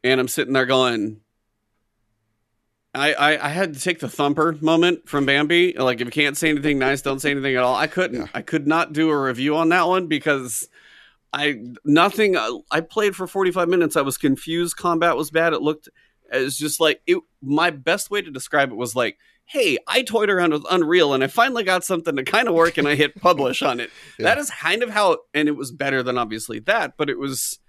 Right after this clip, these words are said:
Speaker 1: you have that. And then I turned around and booted up Spider-Man and I'm going, "These are not the same." And they are almost, like, they're ten dollars different basically. And,
Speaker 2: Yeah.
Speaker 1: and I'm sitting there going, as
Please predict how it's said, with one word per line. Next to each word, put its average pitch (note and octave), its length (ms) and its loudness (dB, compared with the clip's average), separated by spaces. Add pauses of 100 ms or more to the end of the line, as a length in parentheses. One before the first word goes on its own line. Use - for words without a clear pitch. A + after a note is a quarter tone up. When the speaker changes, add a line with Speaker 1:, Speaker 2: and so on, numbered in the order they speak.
(600)
Speaker 1:
you D#3 180 -6
have G#3+ 260 -4
that. F3+ 300 2
And D3 120 6
then F#3 100 4
I F#3 80 4
turned F#3 280 -2
around E3+ 160 4
and C#3 140 2
booted D#3 240 2
up C#3 140 2
Spider-Man G3 640 -2
and F3+ 100 2
I'm D#3 100 2
going, C#3+ 440 4 (400)
"These A#2 180 -8
are - 40 2
not F3 160 4
the E3+ 60 -6
same." F3+ 480 2
And C#3 120 0
they C3 100 2
are A2 160 -4 (480)
almost, D3 360 2
like, A#2 180 -2
they're B2+ 100 -4
ten D3 220 2
dollars B2+ 300 4
different B2+ 280 -2
basically. A#2+ 500 -4
And, B2+ 180 -2
Speaker 2:
Yeah. F#2 160 -8
Speaker 1:
and C3+ 120 0
I'm C3+ 80 -2
sitting C3+ 160 -6
there C3 100 -4
going, C3 320 -2 (280)
as B2+ 220 -6